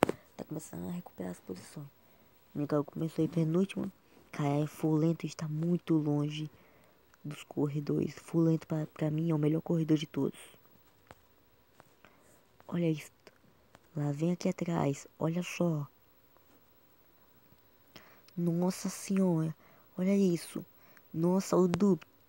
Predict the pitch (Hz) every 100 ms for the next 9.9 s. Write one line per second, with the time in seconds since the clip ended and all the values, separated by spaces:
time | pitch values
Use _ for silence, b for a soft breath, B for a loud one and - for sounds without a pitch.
0 | - - 196 185 214 202 - - - 160
1 | - - - - - - - B B -
2 | - 175 165 170 - - - _ - _
3 | - - - - - _ 160 151 143 -
4 | _ _ - - - - - - _ _
5 | - 156 147 156 - - 123 156 - -
6 | 147 - 139 - 131 131 - - - -
7 | - B B B B B B B - 151
8 | 160 175 165 - 160 160 170 165 - -
9 | 170 156 151 151 147 - 147 147 151